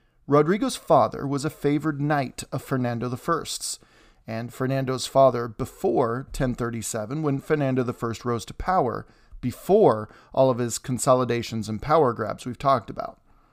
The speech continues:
And the fact that the Diaz family only increased its wealth and landholdings shows that Rodrigo's father continued to serve King Fernando the First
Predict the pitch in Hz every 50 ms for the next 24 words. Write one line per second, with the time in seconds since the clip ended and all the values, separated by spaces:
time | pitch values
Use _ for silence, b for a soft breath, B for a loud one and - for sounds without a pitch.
0 | b b b b b b b b _ - 180 202 190 156 131 123 127 139 135 -
1 | 147 131 131 - 147 117 - 131 117 120 127 139 131 123 123 - - 143 139 135
2 | 135 131 131 127 - - 156 147 147 139 131 123 117 - - - - 226 226 202
3 | - - 135 - - 117 113 127 120 117 120 117 - 123 120 120 135 165 185 185
4 | 131 98 117 120 110 120 117 120 117 - b b b b b b b b - -
5 | - - 196 196 190 185 165 165 175 165 - 160 156 139 147 147 143 147 139 -
6 | - - 127 127 123 123 - - 131 117 - - 156 160 160 143 113 120 - -
7 | - - 185 185 160 127 120 107 - - - 143 131 123 120 113 - - 123 117
8 | 120 117 110 120 110 - - - 113 113 113 - - -